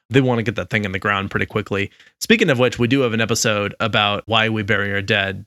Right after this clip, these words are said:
that will be coming up fairly soon. But yeah, so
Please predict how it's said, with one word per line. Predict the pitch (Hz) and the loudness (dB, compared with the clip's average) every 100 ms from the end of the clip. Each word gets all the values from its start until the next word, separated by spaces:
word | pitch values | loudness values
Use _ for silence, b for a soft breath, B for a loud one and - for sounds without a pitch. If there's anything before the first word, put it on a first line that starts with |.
| _ | _
that | 110 | -4
will | 95 | -2
be | 101 | -6
coming | 104 110 104 | -6 -6 -4
up | 101 - _ _ | -6 -10 _ _
fairly | _ - 214 190 107 95 | _ -6 -2 0 -2 -2
soon. | - - - 131 - _ b b _ _ - | -4 -4 -6 -8 -10 _ b b _ _ -4
But | 131 139 120 113 | 2 4 4 2
yeah, | 170 120 | 0 0
so | - 135 127 127 | 2 2 2 -2